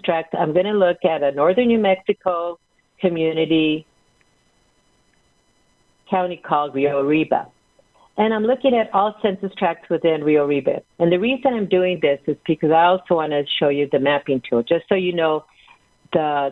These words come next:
capability of data dot census dot gov. So this isn't an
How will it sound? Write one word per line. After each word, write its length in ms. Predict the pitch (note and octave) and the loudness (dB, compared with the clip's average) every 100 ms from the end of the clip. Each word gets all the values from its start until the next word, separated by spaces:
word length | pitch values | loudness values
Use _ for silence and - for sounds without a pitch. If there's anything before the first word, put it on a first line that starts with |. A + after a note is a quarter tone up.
| - | -2
capability 840 | F#3 F3+ E3 F#3+ G#3+ G#3+ D3 D3 C#3 | -4 -2 -2 0 0 0 -2 -4 -4
of 140 | C3 | 0
data 260 | D#3 D3 D3 | 0 0 0
dot 220 | C3+ C3 | 0 0
census 300 | C#3+ C3+ C#3 | -4 -4 -6
dot 180 | - E3+ | -6 -2
gov. 260 | D3+ C3 A2+ _ | -2 -2 -4 _
So 120 | C#3+ | 0
this 180 | C3+ F3 | 0 0
isn't 300 | A#3+ A#3 A#3 | 0 0 -2
an 140 | G#3 | -2